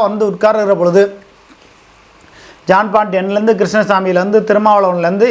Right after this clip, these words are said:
எல்லாருமே வந்து இதைத்தான் உற்று நோக்கி கொண்டிருக்கிறார்கள். திருமாவளவன் எந்த சூழ்நிலையிலும் திராவிட முன்னேற்ற கழகத்தினுடைய கூட்டணியை விட்டு வெளியே வருவதற்கான வாய்ப்பு இருக்குமே, ஆனால் அது என்ன வாய்ப்பு இருக்குன்னா, அம்மையார் சசிகலா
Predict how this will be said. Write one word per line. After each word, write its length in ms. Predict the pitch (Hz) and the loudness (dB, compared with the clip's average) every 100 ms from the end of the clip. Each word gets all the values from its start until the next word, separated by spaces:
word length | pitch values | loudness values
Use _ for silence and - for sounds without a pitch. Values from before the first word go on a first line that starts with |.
| 185 | 4
எல்லாருமே 420 | 196 202 202 226 220 | 4 2 0 0 0
வந்து 220 | 202 262 294 196 | 2 0 2 2
இதைத்தான் 340 | 226 226 240 208 | 0 0 -2 -4
உற்று 160 | 196 247 | -4 -4
நோக்கி 200 | 226 202 | -4 -4
கொண்டிருக்கிறார்கள். 640 | 190 175 147 156 143 147 147 - - - - | -2 0 0 -2 -2 -4 -10 -18 -20 -20 -2
திருமாவளவன் 560 | 214 254 285 262 262 262 214 | 2 4 4 2 0 0 0
எந்த 180 | 233 269 262 | 2 0 0
சூழ்நிலையிலும் 540 | 262 254 233 233 254 233 | 2 4 4 2 0 -2
திராவிட 300 | 214 220 262 262 | 0 2 2 0
முன்னேற்ற 280 | 247 240 240 | -2 -4 -2
கழகத்தினுடைய 420 | 220 226 208 202 196 | 2 2 2 2 2
கூட்டணியை 420 | 247 233 233 220 | 0 -2 0 0
விட்டு 260 | 196 208 233 247 | 0 0 0 0
வெளியே 220 | 196 226 254 | 2 2 2
வருவதற்கான 420 | 233 220 202 196 175 | 2 0 0 -2 2
வாய்ப்பு 340 | 185 247 - 208 | 2 2 -2 -2
இருக்குமே, 320 | 220 233 226 208 | 0 0 2 2
ஆனால் 220 | 190 208 214 - - - 175 | 2 0 -2 -10 -20 -6 -4
அது 80 | 180 185 | 0 0
என்ன 180 | 240 262 | 2 2
வாய்ப்பு 260 | 233 233 208 | 2 0 -2
இருக்குன்னா, 260 | 196 220 233 | -2 0 0
அம்மையார் 280 | 214 202 165 | 2 0 2
சசிகலா 440 | 175 226 247 277 | 0 0 0 2